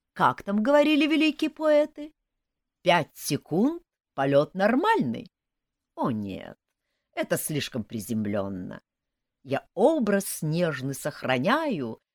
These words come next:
как самый сладостный момент, но страсть меня не окрыляет. И как поэт я импотент. Ну-ну». «Вот зачем ты так, а?»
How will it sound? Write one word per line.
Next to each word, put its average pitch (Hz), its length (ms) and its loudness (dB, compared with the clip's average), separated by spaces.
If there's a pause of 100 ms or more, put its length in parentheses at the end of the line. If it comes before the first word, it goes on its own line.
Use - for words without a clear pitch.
(140)
как - 220 -8
самый 285 600 0
сладостный 139 840 -2
момент, 107 600 -4 (560)
но 117 160 -6
страсть - 840 -4
меня 196 420 -4
не 131 200 -4
окрыляет. 92 840 -6 (960)
И 285 140 0
как - 360 0
поэт 240 500 2 (460)
я 117 400 -4
импотент. - 680 -16 (680)
Ну-ну». 185 420 -4 (960)
«Вот 214 160 -10
зачем 233 720 -2
ты 165 140 -14
так, - 360 -10
а?» 320 220 0